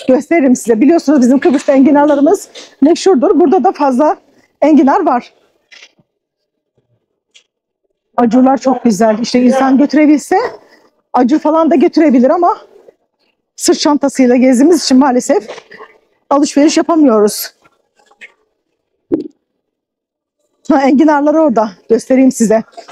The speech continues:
Benim bahçemde bile enginar var. Burada da gördüm.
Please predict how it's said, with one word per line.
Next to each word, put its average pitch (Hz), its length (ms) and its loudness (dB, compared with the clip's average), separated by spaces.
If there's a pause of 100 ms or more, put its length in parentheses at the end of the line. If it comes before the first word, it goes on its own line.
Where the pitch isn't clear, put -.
(1000)
Benim 359 260 2
bahçemde 403 520 -2
bile 381 100 0
enginar 359 500 -2
var. 349 200 -2 (120)
Burada 370 220 2
da 392 60 2
gördüm. 311 460 0